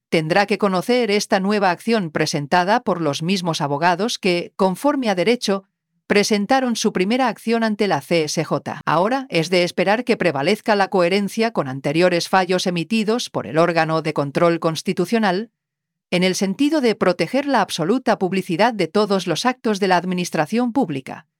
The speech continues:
sobre todo cuando se están negociando cuestiones tan importantes como los fondos que se asignan para pagar sueldo a los maestros y el desempeño de ellos en términos de garantizar el pleno acceso a la educación de las nuevas generaciones.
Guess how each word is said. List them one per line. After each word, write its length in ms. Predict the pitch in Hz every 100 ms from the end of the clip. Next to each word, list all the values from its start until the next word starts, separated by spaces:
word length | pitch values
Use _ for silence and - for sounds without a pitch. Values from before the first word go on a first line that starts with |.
| _ _ _ _ -
sobre 340 | - 180 165
todo 380 | 160 269 196 196
cuando 260 | 220 160 147
se 120 | 139
están 260 | 131 180 175
negociando 600 | 165 147 190 180 175 220
cuestiones 520 | 151 - 170 170 165
tan 100 | 165
importantes 760 | 175 208 220 247 165 185 202 - _ _
como 200 | 180 180
los 180 | 180 -
fondos 360 | 302 294 277
que 120 | - 175
se 120 | 151
asignan 480 | 131 214 196 185 190
para 220 | 160 147
pagar 320 | 151 180 160
sueldo 420 | - 196 165 196
a 60 | 170
los 160 | 135
maestros 560 | 190 208 170 - 196 - _ _ _ _ -
y 100 | 170
el 80 | 160
desempeño 540 | 165 175 170 285 277
de 140 | 175
ellos 380 | 269 180 240 - _ _
en 180 | 196 190
términos 440 | 277 302 285 277
de 100 | 226
garantizar 560 | 180 165 147 139 214 233
el 160 | 202 175
pleno 280 | 220 254
acceso 520 | 240 - 247 208 240 233
a 60 |
la 120 | 185
educación 560 | 151 156 131 - 233 269
de 80 | 254
las 180 | 214 -
nuevas 360 | 220 214 208
generaciones. 800 | 220 202 190 202 196 113 - -